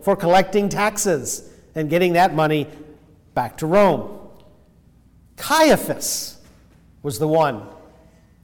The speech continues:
who had a grudge, who had a bone to pick with this Galilean rabbi. Caiaphas is the one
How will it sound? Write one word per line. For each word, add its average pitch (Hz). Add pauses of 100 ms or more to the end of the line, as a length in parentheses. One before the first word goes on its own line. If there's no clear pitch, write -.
(180)
who 160
had 143
a 139
grudge, 135 (680)
who 151
had 143
a 139
bone 156
to 143
pick 147 (140)
with 143
this 147
Galilean 151
rabbi. 131 (1160)
Caiaphas 262
is 165
the 185
one 175